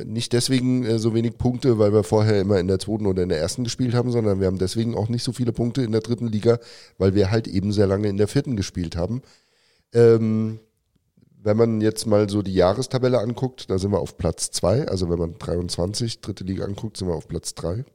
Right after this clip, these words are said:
äh, zwei. Also mit sechsundsechzig Punkten, die wir da in dem Jahr geholt haben, das ist nicht schlecht, ne? Also insofern, ähm, eindeutig, undeutig,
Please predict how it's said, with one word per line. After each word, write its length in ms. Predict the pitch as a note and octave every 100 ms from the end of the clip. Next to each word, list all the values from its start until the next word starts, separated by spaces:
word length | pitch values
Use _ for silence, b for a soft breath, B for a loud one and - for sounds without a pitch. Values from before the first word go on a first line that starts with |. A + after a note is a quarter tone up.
| -
äh, 100 | F#2
zwei. 340 | - F#2+ A2 D3+ _ _ _ _ _ _ _ B B B B B
Also 420 | A2+ A2+ G#2+ F2
mit 160 | G#2 F#2
sechsundsechzig 580 | A2+ - G2+ G2+ - F#2
Punkten, 480 | A2+ B2 B2 A#2 A2+
die 160 | A#2+
wir 80 | A#2
da 200 | A2+ A2
in 120 | G2
dem 120 | A2+
Jahr 180 | G#2+ G2+
geholt 320 | G#2 A2 A#2
haben, 200 | G#2+ A#2 A#2 b b b b b b
das 220 | - - -
ist 260 | A#2 -
nicht 240 | B2+ D3 - -
schlecht, 600 | - - D3 - - - _ _ -
ne? 280 | A2+ E3 A3+ D#3+ -
Also 540 | F#2+ G2+ G#2 G2+ G2+ A#2 D#3+
insofern, 920 | G#2 G#2 A2 B2 A2 A2 G#2+ G#2+ - -
ähm, 560 | G2+ G2 G2 G2 C3 C#3+ - - _ _ _
eindeutig, 680 | - A2+ A#2+ A2+ A#2 - - -
undeutig, 640 | A#2+ C3 A2+ F#2+ G#2+ -